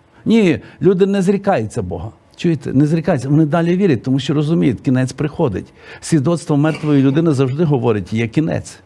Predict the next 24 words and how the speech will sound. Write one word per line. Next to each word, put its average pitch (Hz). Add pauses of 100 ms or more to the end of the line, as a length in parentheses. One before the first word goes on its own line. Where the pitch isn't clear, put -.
(260)
Далі 151 (280)
кажуть, 160
що 156
вірують. 127 (1500)
Далі 113
кажуть, 104 (1120)
але 131
ж 120
вони 135
все 131
ж 127
таки 127
спіткнулись, 127 (760)
бо 123
всередині, 135
десь 120
там, 131
в 107
серці: - (680)
«Господи, 127
чому 123
ти -
не 107
дав?» -